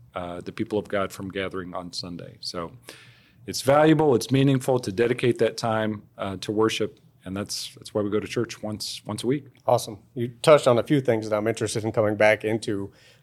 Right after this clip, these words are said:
Speaker 2: First, you talked about the difference in the Sabbath being Saturday and us, uh, meeting on Sunday.
Speaker 1: Yeah.
Speaker 2: Why Sunday? Is there any specific symbolism or is a metaphor for something? Why is that day important?
Speaker 1: Yeah, Jesus' resurrection is,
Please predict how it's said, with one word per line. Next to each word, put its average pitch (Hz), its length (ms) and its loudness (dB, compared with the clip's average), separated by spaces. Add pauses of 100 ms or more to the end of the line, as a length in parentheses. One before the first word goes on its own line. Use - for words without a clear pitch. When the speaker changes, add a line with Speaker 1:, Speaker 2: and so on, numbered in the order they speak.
(140)
Speaker 2:
First, - 640 4
you 117 60 -12
talked 127 260 6
about 110 220 2
the 120 60 2
difference 113 380 0
in 113 100 -2
the 104 60 -2
Sabbath 107 360 4
being 110 180 0
Saturday 104 480 2
and 104 100 -4
us, 107 180 0 (200)
uh, 101 460 4
meeting 117 380 0
on 104 180 -2
Sunday. 104 540 0 (200)
Speaker 1:
Yeah. 92 120 -10 (440)
Speaker 2:
Why 135 340 8
Sunday? 120 520 0
Is 107 220 -2
there 107 200 2
any 110 200 2
specific 117 680 -2 (100)
symbolism 120 840 2
or 101 500 2
is 104 200 -8
a 104 60 -2
metaphor 120 460 4
for 113 120 -8
something? 117 460 -2
Why 113 260 6
is 110 280 0
that 107 320 2
day 104 260 -2
important? - 540 -10 (760)
Speaker 1:
Yeah, 160 220 6
Jesus' 147 600 0
resurrection 147 640 4
is, 123 320 2